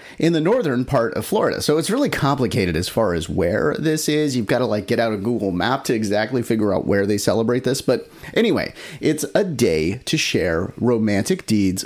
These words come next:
or expressions and acts of charity and kindness. So I guess, really, to be sweet today, go out and do something nice for someone. Uh, maybe, you know, do a little charity. That might be nice, too. Do a little charity work. Uh, I'm sure, uh, you know, if you don't wanna go outside your house, you can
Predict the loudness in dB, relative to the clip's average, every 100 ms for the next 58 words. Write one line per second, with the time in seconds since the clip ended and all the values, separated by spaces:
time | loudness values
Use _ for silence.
0 | -2 0 0 -2 -4 -4 -4 0 0 0
1 | 0 -2 -2 -6 -4 -2 -2 -4 -4 -6
2 | -4 -2 0 0 0 -2 -6 -10 -4 -2
3 | -2 -4 -2 -2 -2 -4 -6 -10 -16 -14
4 | -4 0 0 -2 -4 -2 -2 -2 0 0
5 | 0 -2 -4 -12 _ -8 -2 0 0 2
6 | 0 0 0 0 -2 -8 -6 0 0 2
7 | 0 0 0 0 0 -2 -4 -2 0 -2
8 | -6 -10 -6 -4 -2 -2 0 -2 -4 -6
9 | -14 -14 -4 0 0 0 0 -2 -4 -4
10 | -2 -2 -4 -6 -4 -2 -2 -4 -2 -2
11 | -2 -2 0 0 0 0 0 0 2 0
12 | 0 0 2 2 0 0 0 0 0 2
13 | 2 2 2 0 0 0 0 0 0 0
14 | 2 0 0 0 0 0 0 0 0 0
15 | 0 0 0 0 -2 0 0 0 0 0